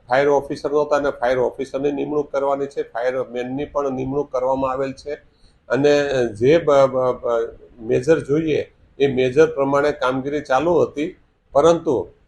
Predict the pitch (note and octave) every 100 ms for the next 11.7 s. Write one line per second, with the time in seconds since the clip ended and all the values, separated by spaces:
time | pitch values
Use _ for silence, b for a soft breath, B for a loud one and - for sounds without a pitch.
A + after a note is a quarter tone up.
0 | - B2 D3 D3+ D#3 - D3+ D3 C#3 C3
1 | A#2 C#3 D3+ D3+ D3+ C#3+ C#3+ C#3+ - _
2 | - C3+ C#3 C3+ C#3 D3 D3 D3 D3 C3+
3 | C3+ C#3 C#3 C3 C3 D3 D3 - C#3+ B2+
4 | B2+ C#3+ B2+ B2 C#3 - C#3 B2 B2 C3
5 | C#3 C#3 C3+ C3+ C#3 C3+ - - C#3+ -
6 | A#2+ C#3+ C#3 B2 D3 C3+ D3+ D3+ A2+ -
7 | _ _ - - B2+ C#3 A2+ A#2 C#3+ C#3+
8 | C#3 C#3+ C3+ A#2+ B2+ D3+ D3 D3 C3 C#3
9 | B2+ B2+ C3 A#2+ A#2+ B2 B2+ - C3 D#3
10 | - - _ - B2+ C3 A2 B2 C#3 E3+
11 | - D3 C#3+ C3+ C#3+ D#3+ -